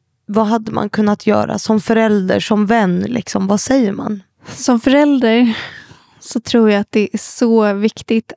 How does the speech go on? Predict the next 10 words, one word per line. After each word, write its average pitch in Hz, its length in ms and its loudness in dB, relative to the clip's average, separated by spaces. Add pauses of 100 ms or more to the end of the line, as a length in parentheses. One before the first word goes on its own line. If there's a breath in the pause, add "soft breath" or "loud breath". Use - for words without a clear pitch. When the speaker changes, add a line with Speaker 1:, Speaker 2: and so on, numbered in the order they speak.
Speaker 2:
att 196 300 -2
bara 208 260 2
visa 220 280 0
att 220 60 0
man 220 180 4
finns 240 340 0
där. 285 220 0 (260)
Speaker 1:
Mm. 208 220 -6 (420 loud breath)
Speaker 2:
Men 226 240 4
också 233 680 0